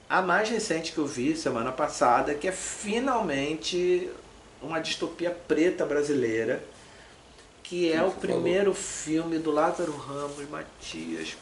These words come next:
Speaker 1: Puta que pariu! Lázaro Ramos escreve-, escreveu um, um livro, eh, fez um filme chamado Medida Provisória,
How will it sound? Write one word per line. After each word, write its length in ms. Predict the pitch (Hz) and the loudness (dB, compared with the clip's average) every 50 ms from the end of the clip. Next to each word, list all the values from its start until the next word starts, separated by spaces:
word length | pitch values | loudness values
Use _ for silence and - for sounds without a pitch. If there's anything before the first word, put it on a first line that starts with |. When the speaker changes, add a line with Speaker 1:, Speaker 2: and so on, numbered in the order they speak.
| - - - | -18 -16 -12
Speaker 1:
Puta 280 | 190 220 226 226 - 196 | -10 -8 -8 -8 -8 -10
que 120 | - - | -10 -8
pariu! 520 | - 165 147 139 139 139 147 151 147 147 - - - - - - - - - - - - | -4 -2 0 0 2 2 2 0 0 -2 -6 -12 -16 -18 -18 -20 -20 -20 -20 -20 -12 -6
Lázaro 340 | 131 139 170 175 190 196 175 | -2 0 0 2 2 2 4
Ramos 240 | 170 180 180 180 170 | 4 4 2 2 0
escreve-, 340 | - - - 165 156 156 - | 0 0 2 2 2 2 0
escreveu 320 | - - - 151 151 165 160 | -2 0 0 0 0 0 0
um, 280 | 160 151 147 123 139 | 0 -2 -2 -4 -4
um 60 | 143 | -2
livro, 460 | 139 139 151 151 151 147 147 143 - 92 | 2 2 2 2 2 -2 -4 -2 -2 -2
eh, 80 | 117 113 | -2 -2
fez 320 | - - 156 156 156 160 | 2 4 6 6 6 4
um 80 | 156 135 | 2 -4
filme 280 | - - 139 139 143 | -6 -4 -6 -6 -6
chamado 320 | 139 - 139 139 135 135 139 | -4 -2 0 0 0 0 0
Medida 340 | 135 131 117 135 175 185 180 | -2 0 0 0 0 0 0
Provisória, 880 | - - 147 139 135 123 107 117 110 101 101 101 101 104 107 123 127 | -2 0 -2 -2 -2 -2 -4 -2 0 2 2 2 2 2 0 0 -2